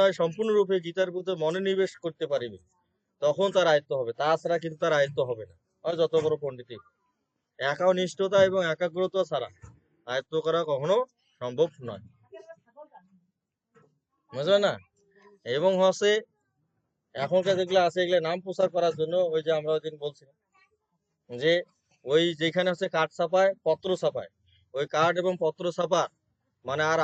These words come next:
আগে থেকে প্রচারণা জানে ওইখানে হরিবাসর হইবে, ওইখানে ধর্মসভা হইবে, মানে ওই জন্য আছে আগেই আছে ওই যেখানে আছে ছাপানো যায়, ছাপার মেশিনে আমরা ঘোরাঘুরি করতে থাকি, সকাল দুপুর সবসময় মহিলাদের আড্ডাতে, যে কায় হচ্ছে কাঠ ছাপেবার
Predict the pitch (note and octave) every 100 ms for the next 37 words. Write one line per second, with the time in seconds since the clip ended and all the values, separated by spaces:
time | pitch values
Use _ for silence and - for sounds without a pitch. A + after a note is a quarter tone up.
0 | D3+ F3+ F3 F#3+ F#3+ F3+ F3 F3+ F#3 F3
1 | F3+ F3+ D#3+ F3+ F3+ D3+ E3 F3 F#3 E3+
2 | F3+ G3+ G3+ _ _ _ _ _ _ _
3 | A#2 C#3 E3 C#3+ D3+ D#3+ E3+ F3 E3 F3
4 | F#3+ G3+ _ - _ _ - D3 E3 F3
5 | F#3+ G3 F3+ F#3 E3 E3 G3+ G3+ F3+ E3+
6 | A#2 _ - E3 - - C3 D3 D#3 D#3+
7 | F3+ F3 F#3+ D#3+ D3+ E3+ E3 D3 C3+ D3
8 | F3 F3 E3+ E3 F3 F3+ C#3+ D#3+ D3+ D#3
9 | C#3 B2 - G2+ F2 _ _ _ _ C#3+
10 | E3 E3+ D#3+ F3 D#3+ D3 E3 D3+ D3+ D3+
11 | C#3+ C3+ D3 A#2 - _ _ _ _ D3+
12 | D#3+ - D#3 F#3 G3+ G3 F#3 G3 E3 D#3
13 | - D3+ D#3 D3+